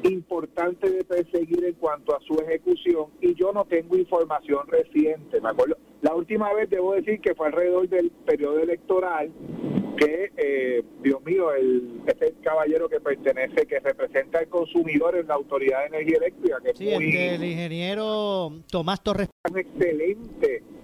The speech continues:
Speaker 2: Voy a
Speaker 1: eh,
Speaker 2: llamarlo, voy a llamar a Tomás.
Speaker 1: para todo.
Speaker 2: Vamos, mira, vamos a hacer algo, este, eh, Javier, vamos a ver si lo tenemos aquí el, el lunes.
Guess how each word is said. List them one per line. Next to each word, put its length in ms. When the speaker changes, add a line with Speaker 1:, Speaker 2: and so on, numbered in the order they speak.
Speaker 2:
Voy 120
a 40
Speaker 1:
eh, 60
Speaker 2:
llamarlo, 320
voy 80
a 40
llamar 140
a 80
Tomás. 260
Speaker 1:
para 140
todo. 120
Speaker 2:
Vamos, 260
mira, 320
vamos 200
a 20
hacer 180
algo, 200
este, 340
eh, 680
Javier, 260
vamos 160
a 40
ver 80
si 100
lo 80
tenemos 280
aquí 200
el, 520
el 120
lunes. 260